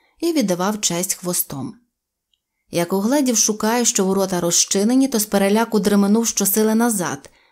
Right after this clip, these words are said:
щоб доповісти командуванню про це дивне явище. "Ось де собака зарита", сказав містер Морквоу. Як і всі іноземні радники, він дуже любив це прислів'я.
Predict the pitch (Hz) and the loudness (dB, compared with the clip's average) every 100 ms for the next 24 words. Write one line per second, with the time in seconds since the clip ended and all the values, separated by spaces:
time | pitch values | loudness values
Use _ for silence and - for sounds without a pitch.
0 | _ _ - - 180 175 170 175 175 208 | _ _ -4 -2 -2 -2 -2 -2 -2 -2
1 | 202 170 170 226 247 269 269 240 170 - | -2 -2 0 0 2 2 2 0 -4 -4
2 | 165 160 180 208 220 202 147 127 - - | -4 -2 0 0 0 -4 -6 -6 -6 -6
3 | - _ _ _ _ _ _ _ _ - | -10 _ _ _ _ _ _ _ _ -8
4 | 147 170 185 190 190 196 226 202 202 196 | -2 0 0 -2 0 2 2 2 0 0
5 | 185 175 180 180 196 202 190 170 151 117 | 0 -2 -4 -2 0 0 0 -2 -6 -8
6 | - _ _ _ - - 156 151 151 156 | -10 _ _ _ -10 -6 -4 -4 -6 -6
7 | 147 - 170 185 190 180 165 156 151 - | -6 -4 -4 -4 -4 -6 -6 -8 -10 -14
8 | _ _ _ - 160 165 175 170 185 185 | _ _ _ -10 -6 -4 -2 0 0 0
9 | 180 180 175 180 175 175 208 240 240 254 | 0 -2 0 0 -2 -2 -2 -2 0 0
10 | 214 190 196 202 185 175 170 - 190 - | 2 0 0 0 0 -2 -2 -4 -2 -2
11 | 196 151 143 | -2 -6 -8